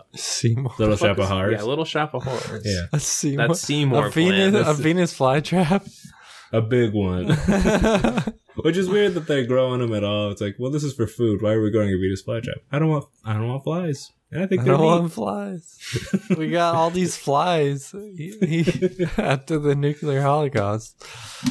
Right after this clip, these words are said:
Speaker 2: Yeah, flies are doing great in radiation for some reason.
Speaker 3: And cockroaches.
Speaker 2: That's true.
Speaker 3: There's, yeah. The number of cockroaches is tripled,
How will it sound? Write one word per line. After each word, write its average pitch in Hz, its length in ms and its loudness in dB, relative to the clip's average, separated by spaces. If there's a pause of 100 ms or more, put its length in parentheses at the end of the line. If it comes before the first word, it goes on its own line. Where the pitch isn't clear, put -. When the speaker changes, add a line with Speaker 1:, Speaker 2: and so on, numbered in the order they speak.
(400)
Speaker 2:
Yeah, 131 360 0
flies 165 380 0
are 185 60 4
doing 156 260 4
great 101 480 0
in 104 140 -4
radiation 98 600 -4
for 107 80 -8
some 113 220 -4
reason. 147 360 -2
Speaker 3:
And 143 200 0
cockroaches. 98 920 -6
Speaker 2:
That's 107 360 -2
true. 101 320 -4 (340)
Speaker 3:
There's, 104 400 -2
yeah. 95 200 -12 (480)
The 107 100 -4
number 139 200 2
of 113 120 0
cockroaches 101 680 -4
is - 360 -18 (340)
tripled, - 440 -4